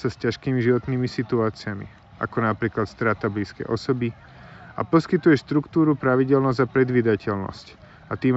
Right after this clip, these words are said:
aj čas na odpočinok, napríklad na sviatky a iné špeciálne obdobia roka. Okrem iného, náboženstvo často učí súcitu, odpusteniu a vďačnosti,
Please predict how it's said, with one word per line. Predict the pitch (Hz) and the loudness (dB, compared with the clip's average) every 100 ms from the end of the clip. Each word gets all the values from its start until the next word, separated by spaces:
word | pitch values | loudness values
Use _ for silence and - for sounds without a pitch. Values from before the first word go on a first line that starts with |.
| 120 | 0
aj | 113 | -2
čas | 107 | -4
na | 110 - | -4 -6
odpočinok, | 117 - 135 - 131 127 - - - - | -6 -4 -4 -4 -4 -6 -10 -20 -16 -6
napríklad | 117 - 117 117 | -2 0 2 0
na | 107 98 | 0 -4
sviatky | - 123 117 - | -2 -2 -2 2
a | 123 | 2
iné | 113 104 | 2 -2
špeciálne | - - 120 - 139 135 131 - | -4 -6 -4 -2 0 0 -2 -6
obdobia | 104 110 107 117 104 | -6 -4 -2 0 -2
roka. | - - - - - - - - - - - - - | -6 -10 -14 -18 -20 -20 -20 -20 -20 -20 -20 -20 -12
Okrem | 110 - 104 | -8 -2 -4
iného, | 101 107 113 113 131 131 - - - - - | -2 -2 0 0 -2 -4 -14 -20 -20 -18 -4
náboženstvo | 117 113 117 113 107 - | 0 2 2 0 -2 -4
často | 117 120 - - | -4 -4 -4 -6
učí | 117 - 101 | -6 -6 -8
súcitu, | - 131 120 135 117 123 - - | -6 -6 -2 -2 0 -2 -4 -14
odpusteniu | - 131 - 135 - - 117 117 107 - | -8 -8 -4 -4 -2 -4 -2 -2 -6 -4
a | 117 | 0
vďačnosti, | 113 107 - 104 - - 107 | 2 2 -2 -10 -10 -16 -18